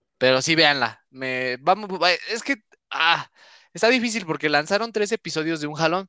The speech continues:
y de ahí se supone que van a lanzar un episodio a la semana. Va a terminar en el primero de julio o tal, algo así de julio. Entonces sí también está difícil verla porque, pues, si te picas y es así de, "Ah, ya quiero ver el siguiente episodio",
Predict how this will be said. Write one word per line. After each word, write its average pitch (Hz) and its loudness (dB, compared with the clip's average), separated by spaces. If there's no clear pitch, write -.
y 139 -6
de 139 4
ahí 147 2
se 180 -8
supone 147 -4
que 147 -4
van 131 -2
a 135 -2
lanzar 120 -4
un 127 -10
episodio 117 -6
a 113 2
la 113 -4
semana. 131 -4
Va 131 4
a 127 0
terminar 123 -2
en 127 -10
el 113 -10
primero 131 -2
de 120 0
julio 233 -2
o 98 -2
tal, 143 2
algo 151 0
así 147 -4
de 139 0
julio. 120 -6
Entonces 202 0
sí 240 -2
también 226 2
está 214 -2
difícil 208 -2
verla 185 4
porque, 170 -8
pues, 131 -12
si 131 -12
te 143 0
picas 196 0
y 160 -8
es 143 -8
así 143 -2
de, 123 -2
"Ah, 147 6
ya 143 0
quiero 139 -2
ver 135 0
el 131 -16
siguiente 123 -6
episodio", 123 -4